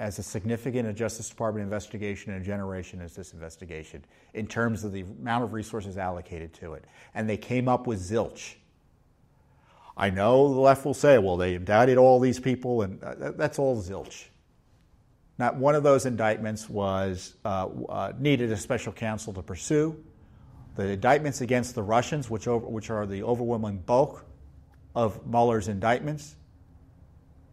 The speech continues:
will never be prosecuted because they're against Russians in Russia. They're not gonna show up here and be prosecuted. So it was the equivalent of a press release, those indictments. And the indictment against Manafort, special counsel never needed to be pursuing that.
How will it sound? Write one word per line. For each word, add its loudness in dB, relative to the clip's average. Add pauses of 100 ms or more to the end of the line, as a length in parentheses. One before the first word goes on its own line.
(320)
will 0
never 0
be -4
prosecuted -4 (800)
because -4 (160)
they're 2
against 0
Russians 0
in -2
Russia. 0 (120)
They're -4
not 0
gonna 0
show 0
up -2
here -4
and -2
be -6
prosecuted. -4 (280)
So 6
it -2
was 0
the 0
equivalent 0
of -2
a -2
press -6
release, -8
those -8
indictments. -12 (1500)
And -6
the -2
indictment 4
against -2
Manafort, 0
special -6
counsel -4
never -4
needed -6
to -10
be -8
pursuing -6
that. -2